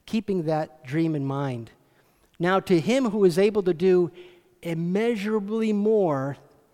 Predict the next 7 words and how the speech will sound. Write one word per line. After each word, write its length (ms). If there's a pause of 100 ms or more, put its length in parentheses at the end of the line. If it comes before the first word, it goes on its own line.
(260)
than 160
all 380
we 200
ask 540
or 380 (720)
imagine, 760 (180)
dream, 560